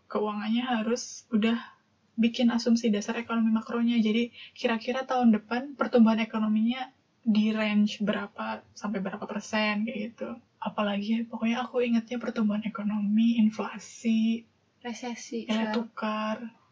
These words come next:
Speaker 1: Aku nggak inget kalau res-, pokoknya ada tujuh asumsi dasar ekonomi makro.
Speaker 2: Oh.
Speaker 1: Hafalan banget ya. Dulu pas aku kuliah tuh aku hafalin tuh, tujuh asumsi dasar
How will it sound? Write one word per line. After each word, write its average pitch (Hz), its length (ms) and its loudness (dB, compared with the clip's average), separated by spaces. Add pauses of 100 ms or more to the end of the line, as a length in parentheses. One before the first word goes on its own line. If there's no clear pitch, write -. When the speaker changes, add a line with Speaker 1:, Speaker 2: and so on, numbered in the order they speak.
(220)
Speaker 1:
Aku 220 260 -10
nggak 220 220 2
inget 214 240 -2
kalau 208 280 -6
res-, 208 260 -8
pokoknya 285 340 4
ada 269 140 12
tujuh 240 420 6
asumsi 247 480 0
dasar 226 380 0
ekonomi 226 420 2
makro. 226 460 0
Speaker 2:
Oh. - 180 -16 (560)
Speaker 1:
Hafalan 262 440 6
banget 320 260 4
ya. 220 100 2
Dulu 311 280 6
pas 370 140 8
aku 302 280 2
kuliah 302 240 2
tuh 403 140 2
aku 381 140 0
hafalin 302 360 2
tuh, 233 320 -4
tujuh 247 280 0
asumsi 247 460 -4
dasar 214 400 4